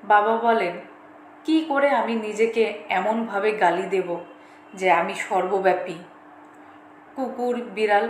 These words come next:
সবেতেই বর্তমান। আমাকে তোমরা জ্ঞান সাগর বলো,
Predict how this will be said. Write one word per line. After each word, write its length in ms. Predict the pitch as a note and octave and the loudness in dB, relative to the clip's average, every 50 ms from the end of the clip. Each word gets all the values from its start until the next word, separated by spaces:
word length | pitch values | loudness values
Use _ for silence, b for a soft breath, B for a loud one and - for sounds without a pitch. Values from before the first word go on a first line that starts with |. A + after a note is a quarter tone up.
| - - | -6 -8
সবেতেই 560 | - - - G3+ F#3 G3 G#3+ - - B3+ C4 B3 G#3 | -10 -4 -2 -2 0 0 -2 -2 -2 -4 -4 -2 0
বর্তমান। 540 | G3 F#3+ F#3+ F#3+ - G3 F#3+ F#3 F#3 F3 F3 - - - - - - - - - - - - B B B B B B B B B B B B - - | 0 0 0 0 -4 -6 -4 -2 -4 -4 -4 -8 -14 -18 -20 -20 -20 -20 -20 -20 -20 -20 -20 B B B B B B B B B B B B -4 0
আমাকে 380 | A3 A#3 B3 B3+ B3+ C#4 C#4+ - - | 2 2 2 2 0 -2 -6 -4 -4
তোমরা 580 | C4+ C4 B3+ B3+ C4 B3 G#3 F#3+ G3+ A#3 A3 G3 - | -4 -2 -2 4 8 8 8 8 6 4 -4 -2 2
জ্ঞান 260 | A3 G#3 A3 A3+ A#3+ | 6 6 6 4 2
সাগর 440 | - - - A3+ F#3+ - A3+ A#3+ B3 | -2 0 0 2 2 2 0 -2 -2
বলো, 440 | A#3 G3+ F3+ E3 D3 - - - | -2 -2 -2 -2 -2 -4 -6 -10